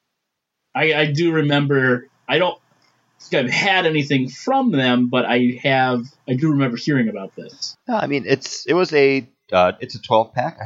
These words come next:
Speaker 2: picked it up for ten dollars. I was like, "You know what, whatever." I had, there's four different types in here, so I'll probably go through all of them tonight. I had each one of them the other night after I got home from work. But today I'm actually starting off with their Round Midnight Belgian White.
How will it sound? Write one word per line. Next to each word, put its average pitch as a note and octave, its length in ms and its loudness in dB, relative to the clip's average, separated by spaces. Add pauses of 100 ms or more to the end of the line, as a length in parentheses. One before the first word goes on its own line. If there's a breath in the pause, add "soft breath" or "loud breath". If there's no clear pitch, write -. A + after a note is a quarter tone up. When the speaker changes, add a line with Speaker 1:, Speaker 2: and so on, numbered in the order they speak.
Speaker 2:
picked - 160 -10
it A2+ 40 0
up A#2+ 140 -2
for G2+ 80 -10
ten G#2+ 300 -6
dollars. A2 500 0
I G2+ 40 -4
was F#2+ 100 -6
like, F#2+ 100 -16 (100)
"You F#3+ 120 -20
know F#3 80 -20
what, D3+ 180 -20
whatever." A#2+ 560 -8 (300)
I G#2 80 -2
had, C3+ 440 -4
there's G#2 220 -6
four D#3+ 180 -2
different D3+ 240 -12
types A#2 260 -2
in G#2+ 60 -10
here, G#2+ 360 -6 (360)
so - 160 -8
I'll F#2+ 120 0
probably A2 260 -2
go G2 140 -2
through G2+ 180 -8
all F#2 140 0
of E2+ 80 -8
them F2+ 120 -10
tonight. F2 460 -6
I F#2 120 -4
had G#2+ 260 -2
each - 280 -14
one F#2 140 -8
of F2 100 -10
them E2 200 -8
the C2 100 -12
other E2+ 220 -6
night D#2 140 -8
after D#2+ 220 -8
I D#2 60 -10
got D#2 160 -2
home D#2 180 -12
from D#2 120 -20
work. D#2+ 300 -8
But A#2 140 -2
today D3+ 220 -2
I'm G#3+ 140 -10
actually D#3+ 220 -6
starting C3+ 360 -4
off A#2 240 -4
with G#2 160 -4 (240)
their F#2+ 400 0 (300)
Round A2 400 0
Midnight A2+ 440 -6
Belgian G2+ 400 0
White. F#2 400 -2